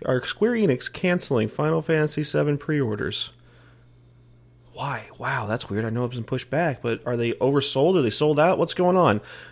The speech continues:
No, no, no, no, no, no, no, no. And this is common practice now. If a pre-order is pushed, if a, if a game is pushed back in release date, they cancel your order. Sony, PlayStation's done this to me before numerous times because of it, and I have to re-pre-order the game. My position's still held. I just need to reconfirm.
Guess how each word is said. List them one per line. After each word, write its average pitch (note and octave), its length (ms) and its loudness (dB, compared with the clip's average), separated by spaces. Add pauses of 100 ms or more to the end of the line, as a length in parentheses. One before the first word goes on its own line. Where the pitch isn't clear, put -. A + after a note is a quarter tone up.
No, C#3+ 200 8
no, C3+ 100 10
no, C3 120 8
no, A#2+ 120 6
no, A2+ 100 6
no, A2 100 6
no, G#2 140 4
no. - 200 -2
And A#2+ 100 4
this G3 100 6
is B3 100 2
common E3 300 4
practice C3 400 0
now. D2+ 200 0
If A2 120 0
a A#2+ 40 -6
pre-order A#2+ 680 2
is A2+ 160 -2
pushed, - 360 -2
if B2 160 2
a, A2 280 4
if A2+ 140 0
a A2+ 60 2
game C3+ 300 4
is C#3+ 100 -2
pushed C#3+ 300 0
back C3 280 2
in C3+ 100 -2
release A2+ 340 0
date, A3+ 340 -4 (1400)
they A#2+ 160 -4
cancel D3+ 460 -4
your A#2 140 0
order. C3+ 280 4
Sony, F3+ 580 0
PlayStation's - 600 -4
done G#2+ 160 0
this G#2 120 -4
to - 120 -4
me G#2+ 80 -2
before A2 320 -2
numerous A#2 340 0
times - 320 -4
because F2 320 -4
of G2+ 80 -6
it, - 140 -4
and G2+ 100 -4
I - 20 0
have A2+ 120 -2
to A#2+ 80 0
re-pre-order B2 580 2
the G#2+ 80 0
game. C#3 300 0 (200)
My C#3+ 120 6
position's G3+ 380 6
still C#3+ 200 6
held. C3+ 320 6
I G#2+ 60 6
just C3 120 0
need C#3+ 100 2
to B2+ 60 0
reconfirm. C3 680 0